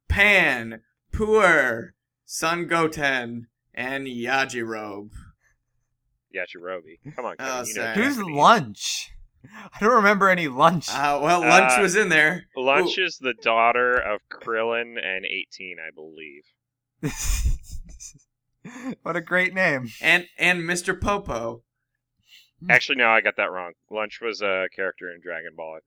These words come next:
Speaker 2: Oh, no. Lunch was the hot chick who lived on, uh, the island with Master Roshi, and it was kinda creepy.
Speaker 3: Um,
Speaker 1: Does it,
Speaker 2: I know
Speaker 1: wait,
Speaker 2: this.
Speaker 1: does
Speaker 3: which
Speaker 1: anybody
Speaker 3: had better, which had better video games, though?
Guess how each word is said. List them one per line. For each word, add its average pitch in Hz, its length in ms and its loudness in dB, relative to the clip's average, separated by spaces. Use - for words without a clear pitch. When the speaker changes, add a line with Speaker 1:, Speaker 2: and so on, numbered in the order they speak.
Speaker 2:
Oh, 139 180 8
no. 143 140 8
Lunch 143 280 6
was 160 160 -4
the 151 120 4
hot 131 240 8
chick 151 320 2
who 139 180 -4
lived 127 380 0
on, 120 600 2
uh, 101 260 -2
the 104 140 -4
island 104 500 2
with 98 160 -6
Master 101 360 -8
Roshi, 90 520 -8
and 78 80 -20
it - 20 -20
was 90 140 -18
kinda 90 180 -12
creepy. 85 420 -18
Speaker 3:
Um, 175 520 12
Speaker 1:
Does 139 120 -6
it, - 80 2
Speaker 2:
I - 60 2
know - 100 -4
Speaker 1:
wait, 165 100 4
Speaker 2:
this. 151 100 -8
Speaker 1:
does 160 100 -2
Speaker 3:
which 226 100 10
Speaker 1:
anybody 247 300 8
Speaker 3:
had - 60 -4
better, 196 440 6
which 170 180 -6
had 185 180 -2
better 160 220 -2
video 131 380 -4
games, 90 380 -14
though? 90 360 -18